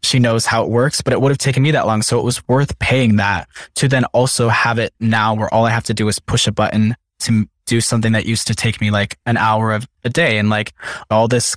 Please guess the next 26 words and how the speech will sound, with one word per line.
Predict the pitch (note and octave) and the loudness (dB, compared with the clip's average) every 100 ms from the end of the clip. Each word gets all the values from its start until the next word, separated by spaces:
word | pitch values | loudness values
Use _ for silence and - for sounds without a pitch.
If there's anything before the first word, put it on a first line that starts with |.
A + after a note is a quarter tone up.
| _ | _
constant, | - - B2+ - B2 | -6 0 0 0 -2
like, | A2+ A2+ - - | -2 -4 -8 -6
"Where | A2+ B2+ | -2 0
is | C3 | 0
this | D3 - | -2 0
at? | A2+ G2+ | -2 0
What's | A#2 - | -2 0
happening?" | C3 B2+ A2 G2+ | -2 0 0 0
It's | G2 | -2
like | A2 G#2+ - | -4 -4 0
all | A2 | 0
of | A#2+ | 0
it | A2+ G2+ | -2 -4
just | G#2+ - - _ - | -6 -6 -12 _ -6
is | A#2+ A2+ | -4 -2
done | A2+ G#2+ | 0 -2
for | - G#2 G#2+ | 0 -2 0
me | B2 | 0
and | |
I | G#2+ | 0
don't | G#2 | -2
have | G#2+ | -4
to | - | -4
think | - - | -6 -4
about | - A#2 B2+ | 0 2 2
it. | E3 | -2